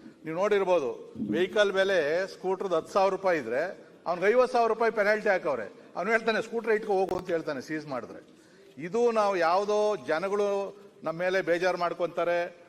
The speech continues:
ನಾಳೆ ನಮ್ಗೆ ಓಟ್ ಹಾಕ್ತಾರೋ ಇಲ್ವೋ, ಇದನ್ನ ನೋಡೋದು ಬೇಡ ಸರ್. ಇದು ಕೆಲವು ನಾವು ಬಿಗಿಯಾಗಿ ಮಾಡ್ಬೇಕಾಗ್ತದೆ. ದಯವಿಟ್ಟು ಗೃಹ ಸಚಿವರಲ್ಲಿ ಮನವಿ ಮಾಡ್ಕೊಳ್ಳೋದು, ಅಕಸ್ಮಾತ್ ಬೇರೆ ಕಡೆ ಬೆಂಗಳೂರಲ್ಲಿ ಏನಾದ್ರೂ ವಿರೋಧ ಇದ್ರೆ, ಅಟ್ಲೀಸ್ಟ್ ನಾನು ಯಲಹಂಕ ಕ್ಷೇತ್ರದಲ್ಲಾದ್ರೂ ಮಾಡಲ್ಲಾಗಿ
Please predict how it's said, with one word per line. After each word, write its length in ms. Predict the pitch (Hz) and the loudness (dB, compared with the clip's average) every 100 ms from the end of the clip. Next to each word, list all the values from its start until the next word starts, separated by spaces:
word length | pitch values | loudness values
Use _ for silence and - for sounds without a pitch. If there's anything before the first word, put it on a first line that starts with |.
| - | -6
ನಾಳೆ 220 | 151 165 | -2 0
ನಮ್ಗೆ 160 | 170 143 | -2 0
ಓಟ್ 200 | 180 180 | 0 2
ಹಾಕ್ತಾರೋ 380 | 170 165 175 165 | 0 0 0 0
ಇಲ್ವೋ, 420 | 160 165 165 170 | 0 0 0 0
ಇದನ್ನ 300 | 143 185 175 | -4 -4 -2
ನೋಡೋದು 320 | 156 175 160 | -2 0 0
ಬೇಡ 200 | 131 160 | 0 0
ಸರ್. 240 | 156 156 | 0 -4
ಇದು 100 | 127 | -6
ಕೆಲವು 240 | 135 156 180 | -6 -4 -4
ನಾವು 160 | 170 | -6
ಬಿಗಿಯಾಗಿ 420 | 123 151 214 220 185 | -8 -2 2 2 2
ಮಾಡ್ಬೇಕಾಗ್ತದೆ. 1000 | 170 175 165 156 123 127 156 170 - - - 110 | -2 -2 -2 -4 -4 -4 -4 -4 -10 -20 -18 -4
ದಯವಿಟ್ಟು 400 | 151 185 196 196 | 0 0 0 -2
ಗೃಹ 240 | 156 180 | 0 -2
ಸಚಿವರಲ್ಲಿ 520 | 196 190 185 185 185 160 | 0 -4 -2 -2 -2 -2
ಮನವಿ 280 | 147 170 | -4 -4
ಮಾಡ್ಕೊಳ್ಳೋದು, 640 | 175 160 156 143 135 156 165 - - 131 | -2 -2 -2 -4 -2 -2 -4 -8 -14 -12
ಅಕಸ್ಮಾತ್ 380 | 139 170 175 123 | -10 -6 -6 -2
ಬೇರೆ 280 | 156 196 202 | 0 2 0
ಕಡೆ 220 | 196 185 | 0 -2
ಬೆಂಗಳೂರಲ್ಲಿ 480 | 165 170 185 180 170 | -2 -2 -2 0 0
ಏನಾದ್ರೂ 260 | 170 170 | -2 -2
ವಿರೋಧ 300 | 147 170 165 | 0 0 2
ಇದ್ರೆ, 340 | 156 117 139 165 - - - | 0 -2 -4 -4 -8 -20 -16
ಅಟ್ಲೀಸ್ಟ್ 300 | 139 151 180 | -10 -6 -4
ನಾನು 180 | 170 151 | -4 -2
ಯಲಹಂಕ 340 | 135 175 214 214 | 0 2 2 -2
ಕ್ಷೇತ್ರದಲ್ಲಾದ್ರೂ 840 | - 196 196 180 180 170 165 185 | -2 -4 -4 -4 0 0 0 -4
ಮಾಡಲ್ಲಾಗಿ 760 | 127 143 196 214 196 170 123 | -2 0 2 2 2 0 -2